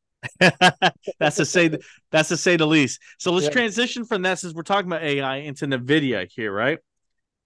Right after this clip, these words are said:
Speaker 1: Um, so I want, you know, I, I talked to mention about how we broke down the numbers. We broke down, like, hey, you know, Microsoft is buying nvidia chips.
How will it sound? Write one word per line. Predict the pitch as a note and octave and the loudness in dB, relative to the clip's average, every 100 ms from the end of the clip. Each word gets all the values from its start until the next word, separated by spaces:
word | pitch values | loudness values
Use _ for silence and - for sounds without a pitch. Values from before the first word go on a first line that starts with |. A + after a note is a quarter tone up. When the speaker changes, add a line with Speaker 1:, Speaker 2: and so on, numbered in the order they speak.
| _ - | _ -2
Speaker 1:
Um, | D#3 D#3 D#3 | 2 4 4
so | C#3 F#3+ | 0 0
I | |
want, | G3+ G3 - | 2 0 0
you | G#3 G3 | 0 2
know, | E3 | 2
I, | E3 E3 | 0 -4
I | - D3+ | -4 -6
talked | D#3 A3 G#3 | -2 0 0
to | G3 | 0
mention | F3 D#3+ F3 | -2 -2 -2
about | D#3+ | -2
how | D#3 D3 | 0 0
we | D#3+ D#3 | -2 -4
broke | B2 D3 D3+ | -2 -2 -2
down | E3+ D#3+ | -4 -4
the | D3+ | -4
numbers. | C#3 C#3 C3+ C3+ C3+ B2+ | -4 -2 -2 -2 -2 -6
We | B2 | -8
broke | A#2+ D3+ D3+ | -2 -2 -2
down, | D3+ C#3+ | -4 -4
like, | C3 B2 | -4 -4
hey, | C#3+ C#3+ C3 - _ _ _ - | -4 -2 -2 -6 _ _ _ -6
you | C#3 | -2
know, | C3+ B2+ | 0 -2
Microsoft | B2 C3 C#3+ C#3+ - C#3 C3+ | -2 -2 -2 -6 -2 -2 -2
is | C3+ A2+ | -4 -6
buying | B2+ C3 C3 C3 | -4 -2 -2 -6
nvidia | A#2+ A#2+ A2+ | -6 -6 -6
chips. | G#2+ A2+ - | -6 -8 -8